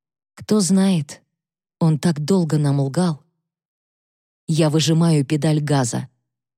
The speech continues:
Глаза жжёт от слёз, и я вытираю их рукавом. Не буду плакать. Не из-за него. Больше не буду.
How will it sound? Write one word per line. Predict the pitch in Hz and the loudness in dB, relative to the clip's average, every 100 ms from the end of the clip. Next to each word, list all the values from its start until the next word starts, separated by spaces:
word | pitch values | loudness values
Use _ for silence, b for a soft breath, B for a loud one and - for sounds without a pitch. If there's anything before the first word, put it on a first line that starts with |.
| _ | _
Глаза | 165 160 156 175 | 0 2 2 2
жжёт | 160 139 170 170 | 0 0 0 0
от | 131 | -2
слёз, | - - 202 175 - | -2 0 2 2 0
и | |
я | 139 147 | 0 0
вытираю | 143 147 170 170 156 | 0 -2 0 2 2
их | 143 135 | 0 0
рукавом. | 156 143 160 156 120 - _ _ _ _ | -4 0 0 0 -2 -4 _ _ _ _
Не | 190 202 | 2 2
буду | 170 160 | 2 -2
плакать. | - 147 135 151 - - _ _ _ - | -2 -2 -4 -6 -10 -12 _ _ _ 0
Не | 202 196 | 2 4
из-за | 196 156 165 | 2 2 2
него. | 190 190 139 120 _ _ _ _ _ | 4 4 2 -2 _ _ _ _ _
Больше | 160 165 143 - 190 | 0 2 2 2 2
не | 190 | 2
буду. | 170 143 117 120 | 2 0 -2 -6